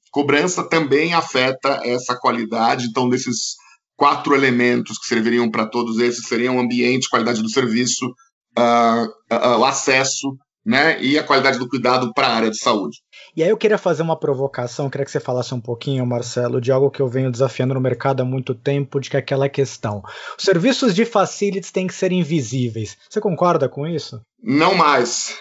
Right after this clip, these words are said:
Speaker 1: Já, já teve sua
Speaker 2: <laughs>
Speaker 1: época. Já teve sua época. Eu já falei essa frase alguns anos atrás, mas hoje em dia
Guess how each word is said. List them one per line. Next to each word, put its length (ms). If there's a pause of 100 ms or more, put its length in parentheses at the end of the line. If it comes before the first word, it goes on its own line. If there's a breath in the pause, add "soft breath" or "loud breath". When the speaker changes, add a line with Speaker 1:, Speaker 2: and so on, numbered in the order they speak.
(160)
Speaker 1:
Já, 440
já 140
teve 220
sua 220
Speaker 2:
<laughs> 40
Speaker 1:
época. 600
Já 100
teve 240
sua 240
época. 400 (240)
Eu 60
já 80
falei 240
essa 160
frase 440 (420 soft breath)
alguns 300
anos 220
atrás, 520 (340)
mas 300
hoje 340
em 80
dia 600